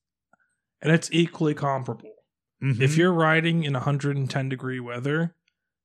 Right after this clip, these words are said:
Speaker 1: you need that wind protection just as much as you need it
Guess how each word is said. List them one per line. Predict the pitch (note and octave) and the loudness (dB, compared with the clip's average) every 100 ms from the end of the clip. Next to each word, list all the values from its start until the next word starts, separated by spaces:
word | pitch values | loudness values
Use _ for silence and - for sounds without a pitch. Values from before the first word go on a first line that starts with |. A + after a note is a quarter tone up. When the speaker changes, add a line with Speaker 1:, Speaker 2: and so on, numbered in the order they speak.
| _ - | _ -16
Speaker 1:
you | A#2+ D#3 G3+ | -4 0 2
need | G#3+ F#3 F3+ F3 | 2 4 2 0
that | D3 D3+ C3+ | 0 -2 0
wind | C#3+ C#3+ | -2 -2
protection | C#3+ C3+ C3+ B2 C3 A#2+ | -6 -6 -6 -6 -8 -6
just | A#2+ C#3 C#3 | -2 -2 -2
as | D#3 C#3 | -2 0
much | C3+ C3 | -2 -2
as | B2+ B2 | -4 -4
you | B2 | -6
need | A#2+ A#2+ A#2 | -6 -6 -6
it | A#2 | -10